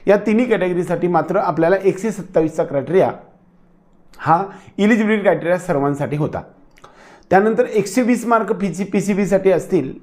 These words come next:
म्हणजेच ते सर्व जे पर्सेंटाइल आहे तो चाळीस पर्सेंटाइल आपल्यासाठी इतर कॅटेगरीसाठी इलिजिबिलिटी क्रायटेरिया होता, ज्याला आपण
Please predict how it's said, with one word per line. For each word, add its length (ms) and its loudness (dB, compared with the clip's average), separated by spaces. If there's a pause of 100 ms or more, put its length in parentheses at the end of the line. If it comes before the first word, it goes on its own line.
(180)
म्हणजेच 360 2
ते 80 2
सर्व 380 2 (720)
जे 60 6
पर्सेंटाइल 640 2
आहे 140 -2
तो 60 -2
चाळीस 340 0
पर्सेंटाइल 560 -2 (400)
आपल्यासाठी 460 0
इतर 320 4
कॅटेगरीसाठी 920 -4
इलिजिबिलिटी 440 4
क्रायटेरिया 360 0
होता, 260 0 (120)
ज्याला 160 4
आपण 180 -2